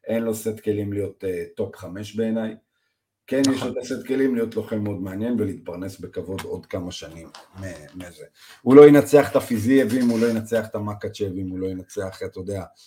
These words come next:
Speaker 1: את, אה, אוליברה, אבל כן הוא ינצח, אתה יודע, את, את הדוח-, הלוחמים שדועכים. הוא ינצח את טוני פרגוסון בדרך למטה, הוא ינצח את אלי קווינטה בדרך למטה, אתה מבין? אתה מבין? הוא ינצח
Speaker 2: מהמם.
Speaker 1: את קליי גווידה בדרך למטה.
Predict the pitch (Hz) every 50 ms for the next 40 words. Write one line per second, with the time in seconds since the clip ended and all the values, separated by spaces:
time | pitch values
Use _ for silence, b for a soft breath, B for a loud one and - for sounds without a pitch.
0 | b b b - 98 98 - 101 95 92 90 87 98 98 95 90 87 104 104 107
1 | 107 104 120 120 120 - _ _ _ _ _ _ _ _ _ _ _ _ _ -
2 | - - - - 135 131 - 202 214 214 208 202 202 196 185 160 - 190 196 175
3 | - - 165 156 151 151 147 151 180 165 147 127 113 107 107 - 117 110 - 120
4 | 113 104 120 110 - - 117 110 113 110 - 117 120 123 120 120 117 107 98 107
5 | 104 101 - - 101 - - - _ _ _ _ _ _ _ _ _ _ - 92
6 | 95 92 98 107 - 104 - 104 104 113 110 104 104 104 - 113 110 110 110 110
7 | 113 117 110 110 110 107 110 110 107 - 110 107 107 107 107 110 101 95 90 87
8 | - - 107 107 110 107 117 113 113 110 110 113 - 143 143 135 - 113 95 98
9 | 95 98 92 87 85 - 85 85 87 82 78 - - - - _ b b b b
10 | b - 87 87 87 95 107 117 123 120 - - _ _ _ _ _ _ _ _
11 | _ _ - 87 95 104 107 107 104 139 143 131 135 127 131 147 147 - - -
12 | - - 107 107 120 131 127 - 110 107 92 90 95 92 95 85 82 - - -
13 | - - - - _